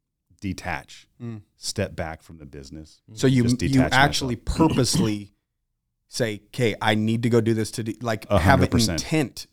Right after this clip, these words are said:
Speaker 2: to detach rather than just kinda going through the motions. Like, "Oh, I'm gonna just go for a walk and hopefully detach," but then you're going on a walk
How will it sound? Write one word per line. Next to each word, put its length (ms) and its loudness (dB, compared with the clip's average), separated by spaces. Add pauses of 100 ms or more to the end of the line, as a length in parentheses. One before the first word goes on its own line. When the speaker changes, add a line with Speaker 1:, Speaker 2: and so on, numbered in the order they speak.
Speaker 2:
to 140 -6
detach 580 -4
rather 340 2
than 200 -2
just 260 -10 (480)
kinda 220 0
going 300 4
through 140 2
the 100 0
motions. 580 0
Like, 180 -2
"Oh, 80 4
I'm 140 6
gonna 140 4
just 160 -2
go 100 4
for 140 0
a 40 2
walk 200 2
and 80 -4
hopefully 320 -4
detach," 480 -4
but 100 -8
then 180 -4
you're 120 -4
going 180 -2
on 100 -4
a 60 -6
walk 240 -10